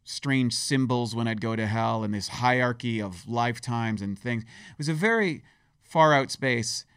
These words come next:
Uh, I was also taken to a, another realm where, where all the people who commit suicide kinda end up in. It was a very interest-, strange place. In fact,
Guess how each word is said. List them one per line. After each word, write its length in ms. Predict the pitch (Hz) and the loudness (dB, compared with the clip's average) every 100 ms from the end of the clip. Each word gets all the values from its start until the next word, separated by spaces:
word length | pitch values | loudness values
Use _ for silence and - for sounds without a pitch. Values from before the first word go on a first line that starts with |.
| _ - | _ -2
Uh, 280 | 117 113 123 | 0 0 2
I 60 | |
was 160 | 131 127 | 2 2
also 220 | 131 131 | 0 -2
taken 300 | 127 120 117 | -4 -2 -2
to 260 | 117 107 101 | -2 -4 -4
a, 60 | - | -2
another 340 | 107 117 120 | 0 0 0
realm 440 | 110 117 113 113 107 | 0 0 0 0 -2
where, 140 | 92 - _ - | -4 -10 _ -18
where 340 | 95 104 98 - - | -10 -8 -8 -10 -6
all 280 | 113 110 107 | -2 0 -2
the 80 | 101 | -4
people 340 | 113 107 107 | -6 -4 -4
who 160 | 104 98 | -4 -4
commit 260 | - 107 - | -4 -4 -4
suicide 680 | - 117 113 - 117 110 104 | -6 -4 -4 -2 -2 -2 -2
kinda 320 | 113 110 104 | -2 -2 -2
end 220 | 110 110 | -2 0
up 200 | 107 107 110 | 0 -2 -2
in. 180 | 107 | -2
It 60 | 104 | -2
was 140 | 107 | -4
a 40 | 104 | -2
very 280 | 107 107 104 | -2 -2 -2
interest-, 480 | 107 - 101 - - - - | -4 -6 -8 -10 -16 -18 -14
strange 480 | - 120 110 107 - | -8 -2 0 0 -2
place. 220 | 110 107 | -4 -2
In 100 | 107 | -4
fact, 420 | - 147 123 | 4 4 4